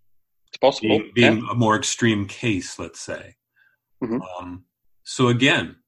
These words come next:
Speaker 2: imagine being hospitalized if that bothers you, and click track the fear of being hospitalized. We're not talking about, look, you, you may get a virus and you may have s-, symptoms.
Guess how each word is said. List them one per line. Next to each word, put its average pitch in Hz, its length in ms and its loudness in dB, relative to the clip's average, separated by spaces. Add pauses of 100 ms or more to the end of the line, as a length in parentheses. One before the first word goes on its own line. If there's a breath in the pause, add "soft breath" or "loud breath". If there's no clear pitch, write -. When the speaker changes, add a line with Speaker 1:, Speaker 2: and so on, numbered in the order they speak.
(340)
Speaker 2:
imagine 90 540 -2
being 101 220 -2
hospitalized 101 720 0
if 85 120 -8
that 85 220 -4
bothers 85 400 0
you, 98 220 -2
and 98 160 -4
click 98 240 -8
track - 300 -8
the 101 60 -10
fear 113 480 0
of 90 80 -6
being 90 220 -2
hospitalized. 82 920 -8 (360)
We're 131 160 4
not 180 220 0
talking 165 400 0
about, 101 480 0 (1080)
look, 120 300 2
you, 110 100 0
you 120 240 2
may 120 260 4
get 139 160 4
a 131 40 4
virus 123 460 4
and 123 100 4
you 120 60 6
may 113 200 2
have 117 200 0
s-, - 340 -12
symptoms. - 720 -6